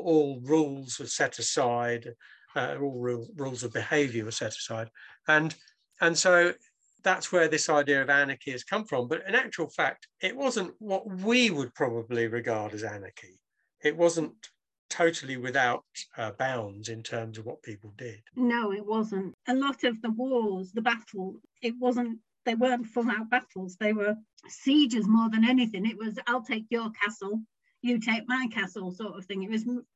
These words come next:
Speaker 2: very much a game of chess, you know, they were taking castles here, there and everywhere. But fixed battles, I think the only one that was actually, well, the two were the Standard and in eleven thirty-eight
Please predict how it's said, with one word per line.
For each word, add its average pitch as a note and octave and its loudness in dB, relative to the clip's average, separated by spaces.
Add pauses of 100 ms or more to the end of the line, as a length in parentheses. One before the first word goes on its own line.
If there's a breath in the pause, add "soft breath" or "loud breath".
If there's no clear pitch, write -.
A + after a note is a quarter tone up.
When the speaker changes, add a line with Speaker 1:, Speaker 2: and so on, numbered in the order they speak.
Speaker 2:
very C#4 2
much C4 4
a A3+ -2
game A#3+ 2
of A3 2
chess, - -4
you A3+ -4
know, F#3 -2
they G3 -4
were G#3 -4 (140)
taking A3+ 2
castles A3 -2
here, G#3+ -2
there G3 -6
and G3+ -2
everywhere. F3+ -4 (500 soft breath)
But A3 2 (120)
fixed - -6
battles, G#3 -2 (160)
I A3 -2
think A#3+ -6
the A#3 -2
only B3+ 0
one A#3 0
that A3 -4
was G#3+ 0
actually, A3 -4 (180)
well, G#3 -2
the G#3 -6
two A#3 4
were F#3 -2
the G#3+ -4
Standard G#3+ 2 (260)
and G3+ -6 (180)
in A#3 6
eleven G#3+ 4
thirty-eight G3+ -4